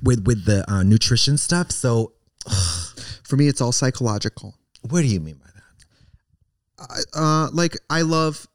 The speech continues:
Speaker 2: smoothies.
Speaker 1: Okay.
Speaker 2: It doesn't taste like health food, but it is. So I can meet you halfway.
Speaker 1: What's health food?
Speaker 2: Well, if I have a smoothie, it's an apple, it's a bunch of spinach, it's maybe some almond milk,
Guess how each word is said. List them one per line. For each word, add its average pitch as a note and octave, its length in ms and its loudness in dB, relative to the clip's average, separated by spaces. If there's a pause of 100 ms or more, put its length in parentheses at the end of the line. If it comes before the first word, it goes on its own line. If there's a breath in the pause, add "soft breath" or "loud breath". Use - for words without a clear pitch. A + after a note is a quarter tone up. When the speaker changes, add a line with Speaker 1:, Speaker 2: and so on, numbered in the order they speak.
(280)
Speaker 2:
smoothies. G#2+ 600 2 (400)
Speaker 1:
Okay. A2+ 280 0 (100)
Speaker 2:
It C#3 140 0
doesn't D#3+ 280 2
taste E3 220 2
like C#3+ 140 0
health C#3 260 0
food, C3+ 220 -2
but A#2+ 140 2
it A2 100 2
is. G2 420 -2 (500)
So - 180 0
I A#2+ 80 2
can A2+ 200 2
meet A#2 140 4
you A2 100 4
halfway. G2 500 0 (240)
Speaker 1:
What's C4 200 -2
health - 400 0
food? G1+ 360 -14 (500 loud breath)
Speaker 2:
Well, G3 140 -2
if F#3+ 140 -2
I A#3+ 100 2
have A#3+ 120 0
a G3 40 0
smoothie, G#2 520 0 (220)
it's C3+ 200 0
an B2 80 2
apple, F#3+ 520 -2 (260)
it's B2+ 160 0
a A#2 60 4
bunch C3 260 2
of - 60 2
spinach, - 680 -2 (180)
it's C3+ 200 0
maybe C#3+ 280 4
some D3 200 0
almond G2+ 400 0
milk, E2+ 360 -12